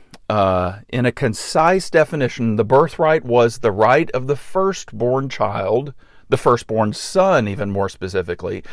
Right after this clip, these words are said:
to get twice as much of the inheritance as any of his younger, or any of his siblings, any of those that were younger than him. And so Esau gave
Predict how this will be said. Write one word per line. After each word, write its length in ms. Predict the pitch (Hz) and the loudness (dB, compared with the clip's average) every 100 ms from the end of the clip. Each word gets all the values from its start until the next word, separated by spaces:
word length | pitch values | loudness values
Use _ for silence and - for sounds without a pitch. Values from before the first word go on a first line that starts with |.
| - - - - - - | -16 -16 -18 -18 -18 -8
to 120 | - | -2
get 280 | 123 131 - | 2 2 2
twice 640 | - - 151 170 202 180 - | -8 0 2 2 2 -2 -4
as 200 | 131 131 | -2 -2
much 340 | 143 143 139 - | -2 -2 -2 -2
of 120 | 113 | -4
the 140 | 113 | -2
inheritance 800 | 113 110 165 139 90 92 - - - - - | -4 -4 -2 0 -2 -4 -8 -14 -16 -18 -8
as 400 | 110 98 98 - - | -4 -4 -8 -12 -6
any 220 | 135 123 | -4 0
of 280 | 113 98 - | -2 -4 -14
his 440 | - 127 110 92 - | -8 -2 -2 -4 -8
younger, 680 | 104 107 101 98 95 95 - | -4 -4 -2 -2 -4 -4 -8
or 200 | - 104 | -4 -2
any 180 | 117 120 | 0 -2
of 80 | 101 | -2
his 180 | 95 - | -2 -4
siblings, 460 | - 95 104 95 | -2 -2 -4 -6
any 160 | 120 113 | -2 0
of 100 | 107 | 0
those 200 | 101 98 | 0 0
that 120 | 101 | -2
were 80 | 92 | -4
younger 460 | 101 95 87 82 - | -4 -4 -6 -8 -8
than 140 | 104 98 | -8 -6
him. 260 | 90 - - - - - - - - | -8 -10 -14 -18 -18 -18 -20 -20 -4
And 180 | 120 117 | -2 0
so 280 | - 123 110 | 2 2 2
Esau 600 | 160 202 - - 98 95 | -2 -2 -2 0 2 2
gave 500 | 98 107 123 143 | 0 2 4 4